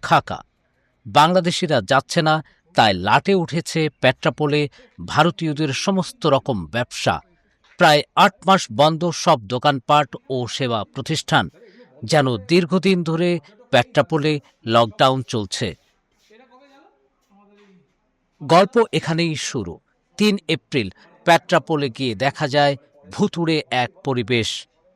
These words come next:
শাটার টানা দোকানপাটে ধুলো জমে গেছে, খোলা হয় না কয়েক মাস। খুলবেই বা কেন? বাংলাদেশি পর্যটক নেই, বাংলাদেশি ব্যবসায়ীরা যেতে পারছেন না, আগের মতো বাংলাদেশি রুগীও নেই,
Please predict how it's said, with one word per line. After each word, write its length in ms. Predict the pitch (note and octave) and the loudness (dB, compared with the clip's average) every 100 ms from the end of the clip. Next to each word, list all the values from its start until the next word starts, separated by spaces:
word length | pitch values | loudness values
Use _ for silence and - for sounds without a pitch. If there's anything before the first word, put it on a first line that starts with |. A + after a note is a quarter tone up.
| _ _ _ | _ _ _
শাটার 480 | - - D#3+ D#3 C#3 | -6 0 2 4 2
টানা 280 | B2+ C3+ A#2+ | 0 -4 -4
দোকানপাটে 800 | G2 C3+ D3 C#3 C#3+ C#3 E3 F#3 - _ - | -6 -2 -2 -2 -4 -2 -4 -6 -10 _ -20
ধুলো 340 | A#2 B2+ F#3 E3+ | -10 -2 -2 0
জমে 280 | D3 B2 G#2+ | -2 -4 -4
গেছে, 460 | A2+ - - E2+ - _ _ _ _ - | -6 -6 -10 -12 -14 _ _ _ _ -2
খোলা 240 | F#3+ E3 | 4 4
হয় 240 | C#3 D3 | 4 2
না 140 | C3+ B2 - | 2 -2 0
কয়েক 260 | C3+ A#2+ - | 0 0 -4
মাস। 400 | A#2+ G#2 - - - _ _ _ _ _ _ _ _ | -6 -4 -6 -12 -18 _ _ _ _ _ _ _ _
খুলবেই 480 | - A3+ F#3+ A3+ A3 | -2 0 2 0 0
বা 140 | F3 | -2
কেন? 260 | C3 G2 D#2 - _ _ _ _ _ | -2 -6 -8 -16 _ _ _ _ _
বাংলাদেশি 600 | A#2 D3 D#3 E3+ E3 - | 2 4 4 2 0 -4
পর্যটক 560 | D3+ C#3 C#3 E3 - - - | 0 2 2 0 -4 -6 -6
নেই, 260 | D3 D3+ D#3+ - _ _ A2+ | -4 -4 -4 -12 _ _ 0
বাংলাদেশি 540 | C#3 D#3 D#3 D#3 D#3 | 2 2 0 -4 -6
ব্যবসায়ীরা 560 | A2 B2+ - D#3+ D#3 D3+ | -4 -4 -2 0 0 0
যেতে 260 | D3 D3+ | -4 -4
পারছেন 380 | D#3 D3+ - D#3 | -2 -2 -2 -6
না, 220 | D#3+ D#3+ - - - _ - | -2 -2 -4 -18 -20 _ 0
আগের 280 | E3 F#3+ | 2 2
মতো 240 | F3+ F#3 G3 | 0 -4 -2
বাংলাদেশি 600 | D3 D#3 E3 D#3+ - D3 | 2 2 0 -4 -6 -6
রুগীও 480 | A#2+ D3+ F3 F3 A#2+ | -6 -4 -2 -2 -2
নেই, 240 | G#2+ F#2 | -4 -6